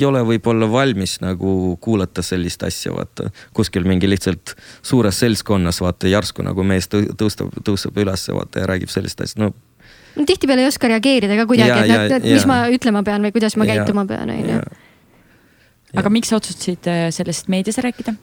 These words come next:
Speaker 1: No sellepärast, et küsiti.
Speaker 3: Hmm.
Speaker 2: <laughs> Aus mees, vaata.
Speaker 3: Ja see lihtsalt
Speaker 2: Ei
Speaker 3: tuli
Speaker 2: hakka
Speaker 3: välja ja
Speaker 2: susserdama.
Speaker 3: mõtlesid, et oo, polnudki nii raske sellest rääkida.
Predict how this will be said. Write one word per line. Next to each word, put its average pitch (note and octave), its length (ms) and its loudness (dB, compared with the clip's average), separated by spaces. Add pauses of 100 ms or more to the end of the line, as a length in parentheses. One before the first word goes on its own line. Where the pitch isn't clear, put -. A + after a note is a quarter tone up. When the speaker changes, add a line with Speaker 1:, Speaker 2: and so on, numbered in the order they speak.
Speaker 1:
No C#3+ 100 -4
sellepärast, A#2+ 540 -2
et - 220 -6
küsiti. - 580 -6 (1300)
Speaker 3:
Hmm. G3 240 2 (720)
Speaker 2:
<laughs> - 680 0
Aus C#4+ 220 4
mees, B4 260 4
vaata. C4+ 220 4
Speaker 3:
Ja - 20 4
see C4 140 6
lihtsalt E4 160 6
Speaker 2:
Ei F#4+ 80 6
Speaker 3:
tuli - 160 8
Speaker 2:
hakka E4 80 8
Speaker 3:
välja D4+ 160 6
ja - 80 6
Speaker 2:
susserdama. C#4+ 240 6
Speaker 3:
mõtlesid, C#4+ 80 4
et A#4 80 4
oo, F4 340 4
polnudki G#4 380 4
nii G#3 100 6
raske G3+ 300 4
sellest E3 260 4
rääkida. E3 380 6